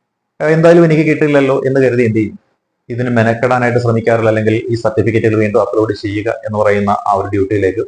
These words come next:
പോകുന്നതിന് സാധ്യത കുറവാണ്. മറ്റു ചിലർ എന്ത് ചെയ്യുന്നു?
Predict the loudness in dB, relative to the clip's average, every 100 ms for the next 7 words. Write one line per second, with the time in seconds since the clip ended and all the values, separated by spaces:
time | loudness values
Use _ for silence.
0 | -10 _ _ _ -2 0 2 2 0 0
1 | 0 0 0 -2 -2 0 2 2 0 -2
2 | -10 _ _ _ _ -2 2 4 4 2
3 | 0 0 0 -2